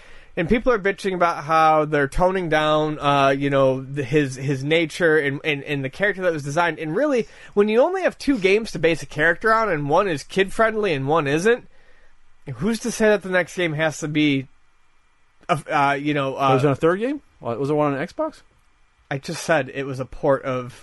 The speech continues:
Speaker 1: <laughs> You literally have not listened to me.
Speaker 2: Dude, we talked about Kill, Chame-, Click the Chameleon for, like, an hour.
Speaker 1: <laughs> It's,
Speaker 2: This is rough.
Speaker 1: it's a port of Conker's Bad Fur
Speaker 2: Oh, so it's
Speaker 1: Day.
Speaker 2: only two. Okay, Game
Speaker 1: So
Speaker 2: Boy
Speaker 1: it's
Speaker 2: Color
Speaker 1: technically
Speaker 2: game.
Speaker 1: only
Speaker 2: Okay.
Speaker 1: two games.
Speaker 2: Sure.
Speaker 1: Um, so the fact that this goes back to something kid-friendly,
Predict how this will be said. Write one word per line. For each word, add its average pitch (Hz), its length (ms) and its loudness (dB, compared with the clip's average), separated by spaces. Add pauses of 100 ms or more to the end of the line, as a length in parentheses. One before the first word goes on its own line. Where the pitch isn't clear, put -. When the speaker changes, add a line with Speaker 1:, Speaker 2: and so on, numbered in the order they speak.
Speaker 1:
<laughs> - 100 -20 (360)
You - 120 2
literally 214 480 0
have 147 100 -2
not 170 220 -2
listened 165 380 -6
to 160 80 -8
me. 131 180 -6 (100)
Speaker 2:
Dude, 196 220 6
we 165 80 0
talked 214 160 0
about 208 140 -2
Kill, 175 220 -2
Chame-, 170 320 -4
Click 180 200 0
the 156 80 -12
Chameleon 170 240 0
for, 131 60 0
like, 135 100 2
an 131 60 -2
hour. 135 320 2
Speaker 1:
<laughs> - 580 -6
It's, 196 140 4
Speaker 2:
This - 160 -8
is 120 80 -8
rough. 127 140 2
Speaker 1:
it's - 100 -6
a 185 100 2
port 208 480 0
of 165 340 4
Conker's 147 380 -2
Bad 131 220 -2
Fur 156 100 0
Speaker 2:
Oh, 170 40 2
so 180 80 6
it's 156 80 0
Speaker 1:
Day. 196 40 8
Speaker 2:
only 202 140 4
two. 160 420 -2
Okay, 123 240 -2
Game 143 160 4
Speaker 1:
So 143 80 4
Speaker 2:
Boy - 60 4
Speaker 1:
it's - 80 -6
Speaker 2:
Color 139 240 2
Speaker 1:
technically 214 260 2
Speaker 2:
game. 202 80 2
Speaker 1:
only 185 200 -2
Speaker 2:
Okay. 170 100 -6
Speaker 1:
two 160 160 0
games. 117 420 -10 (220)
Speaker 2:
Sure. - 200 -8 (140)
Speaker 1:
Um, 156 540 2 (440)
so 226 600 0
the 202 160 -6
fact 277 220 0
that 285 60 -10
this 233 200 -4
goes 208 160 2
back 180 220 0
to - 40 -16
something 165 320 -4
kid-friendly, 160 800 0